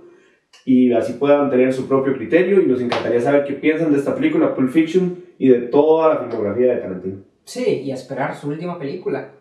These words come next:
Speaker 1: Sí, sí, de hecho están, están, hay rumores de que,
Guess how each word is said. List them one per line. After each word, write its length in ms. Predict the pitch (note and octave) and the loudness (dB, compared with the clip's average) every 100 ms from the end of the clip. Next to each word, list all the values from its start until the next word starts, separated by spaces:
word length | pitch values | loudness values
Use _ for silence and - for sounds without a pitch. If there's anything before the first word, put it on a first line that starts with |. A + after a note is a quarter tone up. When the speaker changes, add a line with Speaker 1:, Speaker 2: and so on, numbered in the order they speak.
| _ _ _ | _ _ _
Speaker 1:
Sí, 340 | G#2+ A2 C#3 | -4 0 2
sí, 180 | C#3 D#3 | 2 4
de 160 | D3 C3+ | 4 4
hecho 160 | F#3 | 2
están, 400 | F3 E3+ E3+ F3 | 0 2 2 2
están, 600 | C3 - C3+ D#3+ C#3+ G#2 - - _ _ | 2 2 0 2 0 -2 -10 -20 _ _
hay 140 | A2+ | -2
rumores 500 | B2 D#3 D#3 D#3+ F3+ | 2 4 6 4 2
de 140 | D#3 D3 | -2 -2
que, 680 | B2+ A2 G#2 F#2 - _ | -2 0 -2 -4 -10 _